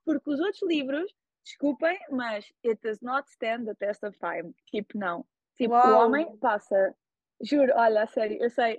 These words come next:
Speaker 1: toda a gente fica tipo, uau, nervo-, tipo, toda
Speaker 2: É tipo,
Speaker 1: nervosa
Speaker 2: tu
Speaker 1: só de
Speaker 2: és
Speaker 1: estar
Speaker 2: a,
Speaker 1: aqui
Speaker 2: tu
Speaker 1: a
Speaker 2: és
Speaker 1: dizer isto.
Speaker 2: a, a pessoa que mais adora fantasia e world building e toda a gente conhece o Tolkien por
Speaker 1: Yeah.
Speaker 2: ser, tipo,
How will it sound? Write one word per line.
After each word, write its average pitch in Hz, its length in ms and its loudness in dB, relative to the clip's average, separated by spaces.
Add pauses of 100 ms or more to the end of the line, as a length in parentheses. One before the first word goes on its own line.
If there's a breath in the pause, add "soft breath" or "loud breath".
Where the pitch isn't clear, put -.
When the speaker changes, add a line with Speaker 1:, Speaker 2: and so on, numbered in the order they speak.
Speaker 1:
toda 262 200 0
a 269 60 2
gente 262 220 -6
fica 277 220 -4
tipo, 220 460 -10
uau, 202 300 -2
nervo-, 220 440 -4
tipo, 294 220 -10
toda 277 140 0
Speaker 2:
É 262 60 -2
tipo, 302 80 2
Speaker 1:
nervosa 277 240 2
Speaker 2:
tu 370 60 -2
Speaker 1:
só 339 40 0
de 339 140 6
Speaker 2:
és 392 80 0
Speaker 1:
estar 330 200 4
Speaker 2:
a, - 40 2
Speaker 1:
aqui 233 100 -6
Speaker 2:
tu 294 80 2
Speaker 1:
a 285 40 8
Speaker 2:
és 285 60 8
Speaker 1:
dizer 302 220 -2
isto. 311 560 -4
Speaker 2:
a, 233 100 2
a 214 140 -8
pessoa 269 420 -4
que 269 80 -18
mais 269 360 -4
adora 277 400 -12
fantasia 277 760 -10
e 285 40 -10
world 247 420 -2
building 254 560 -20
e 233 60 -20
toda 220 240 0
a 220 40 2
gente 226 300 -10
conhece 247 360 -6
o 240 40 -20
Tolkien 285 480 -10
por - 100 -20
Speaker 1:
Yeah. 277 220 -10
Speaker 2:
ser, 285 200 -10
tipo, 269 280 -20